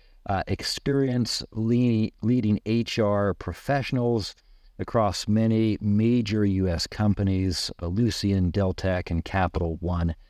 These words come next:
uh, being some of them. Um, she lives in Vienna, Virginia. She's an avid yoga practitioner and an active member of her church community.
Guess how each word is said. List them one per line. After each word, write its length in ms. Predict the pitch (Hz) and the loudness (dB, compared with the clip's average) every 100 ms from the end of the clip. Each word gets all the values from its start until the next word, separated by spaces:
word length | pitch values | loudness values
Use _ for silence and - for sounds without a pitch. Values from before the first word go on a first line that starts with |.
| - - - | -20 -16 -4
uh, 160 | 80 | -2
being 280 | 87 85 80 | 0 0 0
some 300 | - - 85 | -2 -2 0
of 160 | 80 - | -2 -4
them. 340 | 71 104 - - - - - - - - _ - _ - - - - | -6 -4 -6 -10 -20 -20 -20 -20 -20 -20 _ -20 _ -20 -20 -20 -2
Um, 440 | 113 113 101 90 - - | 2 4 2 0 -4 -16
she 720 | - - 180 175 123 180 220 - - - - - _ - - _ _ - | -18 -2 2 4 4 2 2 -2 -14 -20 -20 -20 _ -20 -20 _ _ -8
lives 580 | 131 117 165 220 147 117 - | 0 4 4 4 2 -2 -2
in 480 | 127 113 104 110 101 - | 2 2 2 0 -4 -8
Vienna, 500 | 98 107 104 104 95 | -4 0 2 2 0
Virginia. 840 | 95 90 82 92 85 92 117 143 120 - - - | 0 -2 -2 -2 -2 0 0 -2 -4 -12 -20 -16
She's 260 | - 139 | -4 0
an 140 | 117 127 - | 2 0 -2
avid 400 | 151 185 175 147 | -2 0 0 0
yoga 580 | 127 117 151 127 98 - - - - _ | 0 0 0 0 -2 -6 -16 -20 -20 _
practitioner 880 | - 113 - 127 - - 120 120 107 _ - | 2 2 2 0 0 -2 0 2 0 _ -8
and 100 | - | -2
an 140 | 104 - | -2 -2
active 380 | 127 135 - 98 | -2 0 0 2
member 360 | 110 120 110 110 | 2 2 4 2
of 80 | |
her 140 | 95 95 | 0 -2
church 400 | - 117 - - | -2 -2 -2 -4
community. 720 | - 92 113 117 107 104 98 | -4 0 2 2 2 0 -2